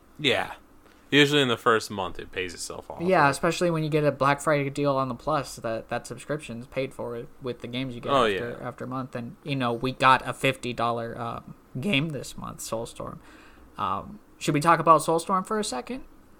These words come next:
Speaker 1: Uh, yeah, I haven't tried it yet, but I think you've tried it, right?
Speaker 2: Yeah, I played about, I played the first level, which is not indicative of the rest of the game, but it was still pretty good,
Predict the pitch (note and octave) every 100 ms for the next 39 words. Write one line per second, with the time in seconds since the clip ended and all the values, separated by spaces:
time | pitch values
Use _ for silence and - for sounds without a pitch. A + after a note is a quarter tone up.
0 | _ - - C3 B2+ C3 D#3 C#3 - C#3+
1 | D3 E3+ C#3 A#2 B2+ C3+ D3 E3+ D3 A2+
2 | A2 - A#2+ A2 - - A#2 B2 B2+ A2+
3 | - G#2 G2 F#2 A2+ B2+ - - - A#3+
4 | G#3 A3+ E3 E3 - D4 C4 A#3 G3 -
5 | - - - G3+ C#4+ C#4 G#3 A3 A3+ -
6 | F#3+ G#3+ D4+ D#4 - - F3 F3+ F#3+ F3
7 | F#3+ F3 E3 E3 F3 G3 G3 F#3 E3+ D3+
8 | D#3 C#3 - - D#3 - - D3 C#3+ C#3+
9 | F#3+ F3+ G3 G#3+ F#3+ C#3+ C#3+ C#3+ C3 -
10 | C#3+ C#3 B2+ C3+